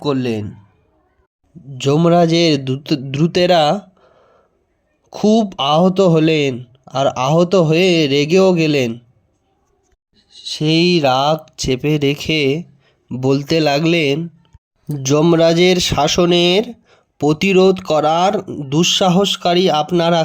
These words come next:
কারা? আপনারা কার সেবক? কোথা থেকে এসেছেন? এবং কেন আপনারা আমাদের অজামিলকে স্পর্শ করতে বাধা দিচ্ছেন?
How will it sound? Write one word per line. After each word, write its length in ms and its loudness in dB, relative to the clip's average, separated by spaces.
কারা? 500 -2
আপনারা 920 0
কার 260 0
সেবক? 640 -4
কোথা 360 2
থেকে 420 -2
এসেছেন? 640 -6
এবং 640 2
কেন 460 2
আপনারা 640 2
আমাদের 540 0
অজামিলকে 840 2
স্পর্শ 560 -2
করতে 560 -2
বাধা 400 0
দিচ্ছেন? 600 -8